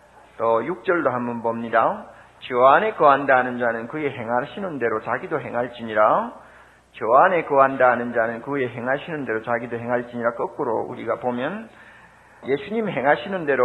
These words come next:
우리가 행할 때 우리는 예수님 안에 거한다 하고 말할 수 있다는 말입니다. 그러니까 이 본문의 골자는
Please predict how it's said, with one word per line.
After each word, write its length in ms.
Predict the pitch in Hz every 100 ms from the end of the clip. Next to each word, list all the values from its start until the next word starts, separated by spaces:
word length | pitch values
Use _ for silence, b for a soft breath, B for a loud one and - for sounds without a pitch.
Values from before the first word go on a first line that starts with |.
| 135 185 -
우리가 260 | 131 120
행할 540 | 113 110 143 156 185 -
때 180 | 226 226
우리는 600 | 139 120 113 131 214 233 _ -
예수님 400 | 101 - 117 143
안에 220 | 151 104
거한다 760 | - 120 117 110 110 104 104 -
하고 200 | 175 -
말할 320 | 110 104 98
수 120 | -
있다는 320 | 101 110 101
말입니다. 580 | 104 98 98 101 95 78 78 _ _ _ _ _ _ _
그러니까 520 | - 180 175 - 139
이 240 | 147 185 170
본문의 680 | 131 139 156 143 127 110 - B B _
골자는 800 | 113 151 - 156 110 123 202 240